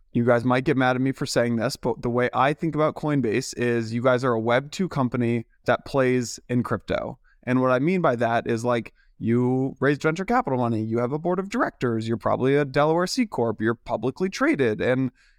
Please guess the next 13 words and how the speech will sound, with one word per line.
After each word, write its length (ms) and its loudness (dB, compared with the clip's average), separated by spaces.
you 300 2
have 160 0
done 240 2
this 140 -4
amazing 400 0
job 260 2
of, 100 -6
like, 280 -4
moving 400 2
the 80 -2
space 280 0
forward 580 0
by, 560 4